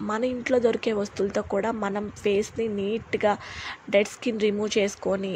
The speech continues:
నీట్‌గా చేసుకోవచ్చు అనమాట. ఇక next స్టెప్ వచ్చేసి నేను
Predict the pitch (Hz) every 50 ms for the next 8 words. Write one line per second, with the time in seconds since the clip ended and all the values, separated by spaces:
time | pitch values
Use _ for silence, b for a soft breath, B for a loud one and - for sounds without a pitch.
0 | - - 185 202 202 196 196 - - - 220 226 - 196 185 190 - - 185 185
1 | 170 - - 196 190 180 180 185 180 - - - - - - - - - - B
2 | B B B B B B B - 233 - - 247 226 226 226 220 - - - 277
3 | 262 - - 233 226 - - 226 - - 233 214 214 233